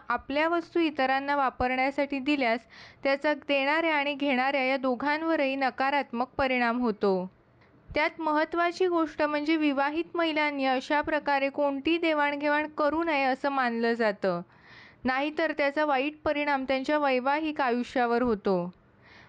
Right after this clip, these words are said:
आता विवाहित महिलांनी नक्की कोणत्या गोष्टी दुसऱ्यांसोबत share करू नयेत त्या आपण पाहूया. कुंकू. असं म्हणतात की विवाहित महिलांनी एखाद्या विवाहित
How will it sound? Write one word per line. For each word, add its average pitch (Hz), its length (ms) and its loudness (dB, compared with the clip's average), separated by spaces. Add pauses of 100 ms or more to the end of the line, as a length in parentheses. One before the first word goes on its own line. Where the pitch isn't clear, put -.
आता 262 240 0
विवाहित 302 560 0
महिलांनी 311 460 0
नक्की 277 340 -2
कोणत्या 302 560 0
गोष्टी 339 360 2
दुसऱ्यांसोबत 285 840 0
share 294 380 0
करू 302 280 0
नयेत 262 240 0 (100)
त्या 269 100 0
आपण 247 300 -2
पाहूया. 208 560 0 (920)
कुंकू. 240 560 2 (800)
असं 285 260 0
म्हणतात 339 440 0 (100)
की 320 80 0
विवाहित 302 560 0
महिलांनी 311 460 0
एखाद्या 269 460 0
विवाहित 277 460 0